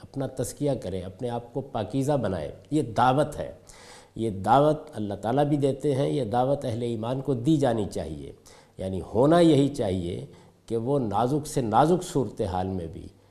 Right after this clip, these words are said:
اپنی خواہشوں کو دبا کر اور اپنے آپ کو حدود میں رکھ کر اللہ تعالیٰ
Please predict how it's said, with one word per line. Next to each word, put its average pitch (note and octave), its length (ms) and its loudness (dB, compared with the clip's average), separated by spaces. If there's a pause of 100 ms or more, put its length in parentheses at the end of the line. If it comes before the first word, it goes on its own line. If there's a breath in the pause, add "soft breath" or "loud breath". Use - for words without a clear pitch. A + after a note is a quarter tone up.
(140 soft breath)
اپنی C#3 380 -2
خواہشوں C#3 540 0
کو B2 180 -4
دبا G2 380 2
کر F2+ 200 -6 (640 soft breath)
اور A2+ 340 -2
اپنے C3+ 380 -2
آپ B2 360 0
کو D3 180 2
حدود B2 440 -2
میں G#2+ 160 -2
رکھ B2 340 -2
کر G2 160 -6
اللہ G2+ 200 -6
تعالیٰ A2+ 340 -4